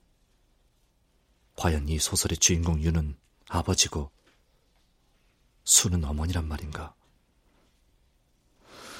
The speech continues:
그렇다면 아버지는 나의 생물학적 아버지가 아니라는 의미였다.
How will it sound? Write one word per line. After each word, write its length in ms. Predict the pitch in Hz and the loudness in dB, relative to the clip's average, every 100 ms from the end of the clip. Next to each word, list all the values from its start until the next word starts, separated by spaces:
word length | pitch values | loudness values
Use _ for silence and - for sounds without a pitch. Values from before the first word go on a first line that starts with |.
| - | -8
그렇다면 420 | - 107 117 107 | 0 2 4 4
아버지는 420 | 76 80 95 104 80 | 4 4 4 4 4
나의 220 | 85 92 | 4 4
생물학적 680 | - - 120 110 - 107 87 | 4 2 0 0 0 0 2
아버지가 360 | 87 92 87 | 0 2 0
아니라는 400 | 71 80 87 82 | 0 0 0 0
의미였다. 540 | 78 76 73 - 65 | -2 -2 -4 -6 -12